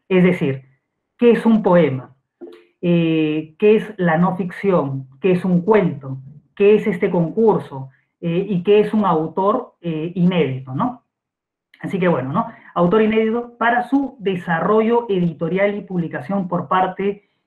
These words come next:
del Fondo Editorial, pero también en colaboración con, eh, la Gerencia de Educación, ¿no? Y Deportes. ¿A quién va dirigido?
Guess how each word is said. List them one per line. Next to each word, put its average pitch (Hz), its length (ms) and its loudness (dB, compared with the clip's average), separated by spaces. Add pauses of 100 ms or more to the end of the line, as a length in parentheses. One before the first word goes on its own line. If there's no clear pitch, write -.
del 156 680 0
Fondo 208 280 2
Editorial, 196 680 2 (140)
pero 214 260 2
también 185 560 0 (320)
en 170 140 2
colaboración 170 680 2
con, 170 440 2
eh, 139 560 -4
la 147 160 -4
Gerencia 151 460 -4
de 156 100 2
Educación, 131 640 -4
¿no? 214 220 -6 (420)
Y 165 100 0
Deportes. 135 500 -2 (560)
¿A 185 200 2
quién 240 260 6
va 240 80 6
dirigido? 180 760 0